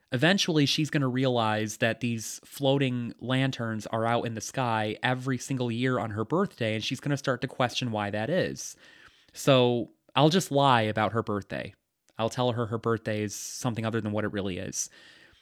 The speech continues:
But clearly she did tell her the truth about her birthday, because Rapunzel recognizes that these things are out in the sky every year on her birthday. So why didn't Gothel just lie? Uh, so,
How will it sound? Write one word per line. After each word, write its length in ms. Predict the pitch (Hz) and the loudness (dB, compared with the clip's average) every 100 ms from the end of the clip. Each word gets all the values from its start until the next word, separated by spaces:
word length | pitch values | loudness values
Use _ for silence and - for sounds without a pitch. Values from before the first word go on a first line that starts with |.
| _ - | _ 0
But 160 | 185 | 0
clearly 420 | - 226 254 170 | 2 2 4 4
she 220 | 143 - 135 | 2 4 4
did 200 | 147 147 | 2 2
tell 220 | 147 123 | 2 2
her 100 | 123 | 0
the 80 | 113 | -2
truth 400 | - 208 202 120 | -2 0 0 0
about 220 | 113 104 | -2 -2
her 120 | 107 | -2
birthday, 580 | 101 98 - 73 95 139 _ _ - | -2 -4 -4 -4 -4 -6 _ _ -4
because 400 | 127 131 123 113 | -2 2 0 0
Rapunzel 440 | 131 113 120 117 139 | -6 -4 -2 0 0
recognizes 720 | 196 208 131 110 107 120 131 | 0 -2 -2 0 -2 -2 -2
that 220 | 120 107 | -2 -2
these 240 | 127 123 - | -4 -4 -4
things 320 | 131 127 127 | -4 -2 -4
are 180 | 117 120 | -4 -2
out 240 | 110 120 127 | 0 -2 -2
in 100 | 143 | -4
the 80 | |
sky 500 | 156 - 190 117 123 - | -4 0 2 2 0 -2
every 300 | 117 131 127 | -2 0 0
year 220 | 117 90 | 0 0
on 100 | 113 | -2
her 160 | 117 | -4
birthday. 500 | 123 131 - 82 87 - - - | 0 -2 0 -4 -6 -8 -20 -20
So 220 | - - 120 | -8 0 2
why 240 | 113 117 | 4 2
didn't 240 | 135 131 | 2 0
Gothel 340 | 120 117 131 120 | -2 -2 -2 -4
just 240 | 117 - | -6 -4
lie? 360 | 101 90 - - _ _ _ _ _ _ _ | -2 -2 -4 -12 _ _ _ _ _ _ _
Uh, 380 | - 117 110 104 - _ _ _ - | 0 2 2 -2 -6 _ _ _ -12
so, 500 | - 120 107 104 | 0 2 2 -2